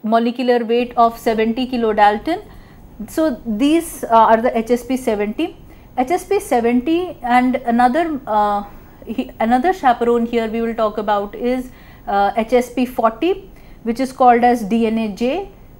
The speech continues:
So, D N A J is one of the, uh, ribo-, uh, one of those, uh, proteins which initially bind to the nascent polypeptide and prevents its, uh, prevent its misfolding. And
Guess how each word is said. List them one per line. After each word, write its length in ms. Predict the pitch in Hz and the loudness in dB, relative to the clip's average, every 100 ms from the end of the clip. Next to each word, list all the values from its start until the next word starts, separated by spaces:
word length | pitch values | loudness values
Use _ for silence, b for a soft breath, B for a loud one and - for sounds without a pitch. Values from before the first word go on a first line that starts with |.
| - | -4
So, 160 | 254 | 0
D 220 | 220 254 | 2 2
N 100 | 320 | 0
A 180 | 339 349 | 0 0
J 240 | 262 302 285 | 0 -2 0
is 180 | 294 247 | -2 2
one 200 | 247 247 | 2 4
of 180 | 262 | 2
the, 340 | 247 262 269 262 - - - - - - - - - - - - | 2 2 0 -4 -14 -20 -20 -20 -20 -20 -20 -20 -20 -20 -20 -8
uh, 220 | 196 196 | 0 0
ribo-, 400 | 196 220 220 226 | 4 2 2 0
uh, 220 | 226 220 - 214 220 | 0 -2 -4 -14 -2
one 180 | 220 247 | 2 4
of 200 | 285 247 | 2 2
those, 380 | 269 330 339 262 | 0 0 -2 0
uh, 320 | 233 220 226 B B B - - | 2 0 -4 B B B -16 0
proteins 480 | 247 247 269 285 240 | 2 2 0 -2 -2
which 200 | 262 262 | -4 -2
initially 520 | 262 262 262 277 302 | 0 0 -2 -2 -2
bind 360 | 208 214 220 | 0 0 0
to 80 | 240 | -4
the 140 | 226 269 | -2 -2
nascent 440 | 226 208 226 226 | -2 -2 -2 0
polypeptide 720 | 220 202 202 202 - 240 269 226 | 0 -2 -4 -4 -2 -2 -2 -6
and 160 | 214 | -8
prevents 540 | 220 196 196 202 - - | -6 -6 -6 -8 -10 -8
its, 380 | 233 370 - - B B B B | -4 -4 -6 -16 B B B B
uh, 80 | 202 | -8
prevent 460 | - 226 226 226 | -4 -2 -2 -4
its 320 | 262 381 - - | -4 -6 -6 -6
misfolding. 880 | 220 240 - - 175 165 160 156 170 - - B B B - | -2 -2 -2 -2 -2 -2 -6 -12 -18 -20 -20 B B B 2
And 320 | 233 240 247 | 4 4 2